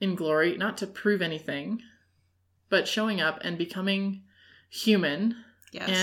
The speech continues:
Speaker 1: and showing us what it means to live lives of joy and hope
Speaker 2: Yep.
Speaker 1: and forgiveness and empathy and stepping up and helping out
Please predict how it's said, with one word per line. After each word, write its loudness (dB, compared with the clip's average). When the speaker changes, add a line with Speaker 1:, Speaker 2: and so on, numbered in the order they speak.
Speaker 1:
and -12
showing 2
us 2
what 2
it 0
means -6
to -4
live -2
lives -2
of -4
joy 2
and -8
hope -6
Speaker 2:
Yep. -4
Speaker 1:
and -10
forgiveness -6
and -6
empathy -6
and -2
stepping -2
up -4
and -10
helping -6
out -2